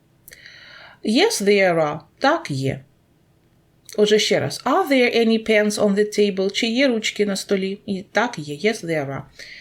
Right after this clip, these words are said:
Можна перелічити будь-які речі, які будь-де знаходяться. Ті ж самі магазини в, в місті, або, наприклад, іграшки, або, наприклад, продукти в нашому холодильнику. Наприклад, «Are there any, uh, vegetables, yes,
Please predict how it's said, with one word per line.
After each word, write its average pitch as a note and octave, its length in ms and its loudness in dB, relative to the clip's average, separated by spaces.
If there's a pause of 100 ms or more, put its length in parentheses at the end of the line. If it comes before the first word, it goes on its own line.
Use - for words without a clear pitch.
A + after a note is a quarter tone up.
(240)
Можна E4 280 2
перелічити A3 540 0
будь-які F#3 480 0
речі, G#3 340 2
які F3+ 160 -4 (380)
будь-де E3+ 360 2
знаходяться. D#3 760 -4
Ті D4+ 180 0
ж D4 80 0
самі G#3 280 2
магазини G#3 560 2
в, D#3 80 -8 (140)
в D#3 340 -2
місті, A#3 500 0 (480)
або, F#3+ 320 2
наприклад, F3+ 560 0
іграшки, A#3+ 640 0
або, F3+ 260 0
наприклад, G3 420 0
продукти E3+ 400 -2
в D#3+ 60 -2
нашому D#3 400 -2
холодильнику. D3 880 -4
Наприклад, G3+ 640 0
«Are E4+ 280 2
there G#3+ 360 2
any, F3+ 320 -2 (440)
uh, D#3+ 480 0
vegetables, F3 840 -2
yes, G3 360 -2